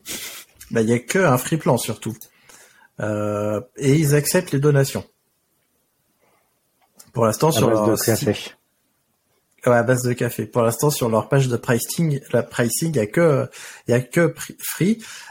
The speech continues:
Speaker 1: Euh, moi, ce qui m'intéresserait surtout beaucoup, et je pense qu'il va falloir que j'aille gratter, c'est que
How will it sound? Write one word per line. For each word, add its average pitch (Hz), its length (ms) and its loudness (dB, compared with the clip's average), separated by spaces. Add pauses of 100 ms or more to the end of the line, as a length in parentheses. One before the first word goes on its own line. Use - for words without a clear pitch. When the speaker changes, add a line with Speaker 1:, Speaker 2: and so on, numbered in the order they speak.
(160)
Speaker 1:
Euh, 117 720 4
moi, 160 160 4
ce - 80 -4
qui 135 100 -2
m'intéresserait 123 560 2
surtout 131 360 -2
beaucoup, 131 420 2
et 110 380 0
je - 360 -14
pense 123 140 -6
qu'il 117 100 -2
va 110 60 -4
falloir 117 160 0
que - 60 -6
j'aille 117 100 -2
gratter, 113 340 0
c'est 117 200 -4
que 135 260 2